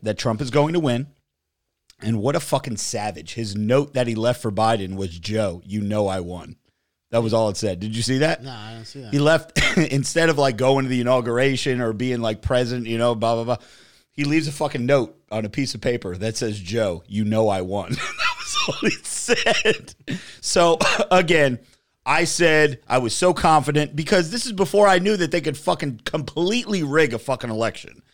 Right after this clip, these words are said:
Speaker 1: okay? And I will go to my grave thinking that this election was fugazi because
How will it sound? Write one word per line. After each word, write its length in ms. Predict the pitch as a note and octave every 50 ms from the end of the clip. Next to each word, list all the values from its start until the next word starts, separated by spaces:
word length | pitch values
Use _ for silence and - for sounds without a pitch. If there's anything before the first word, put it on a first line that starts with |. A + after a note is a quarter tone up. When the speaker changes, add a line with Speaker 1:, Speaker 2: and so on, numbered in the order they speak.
| _ _ _ - - - -
Speaker 1:
okay? 420 | A2 A2 - C3 C3+ C#3 B2+ - - _ _ _ _ _ _ _ _ _
And 400 | C3 C#3 C#3+ C3+ C3 C3 C3 B2+ - -
I 120 | C3+ D3+ E3
will 200 | D#3 D#3 D3 C#3
go 220 | A#2 G#2 D3+ E3
to 80 | F3+ G3
my 140 | G3+ G#3 G#3
grave 420 | D#3 D#3 E3 D#3+ D#3 D#3+ D#3+ D3+
thinking 360 | - - D#3 C3+ C#3 D3 C#3+ C#3+
that 160 | C#3 C#3 -
this 160 | C#3 C3+ -
election 380 | D3+ C#3 C3+ C#3 - - D3+ C#3+
was 120 | C#3 C#3
fugazi 560 | - E3 D#3+ C#3 C#3 B2+ B2 B2 A#2 C3 B2+ A2
because 580 | A2+ G#2 - B2+ A#2 A2+ A2 A2 G#2+ - -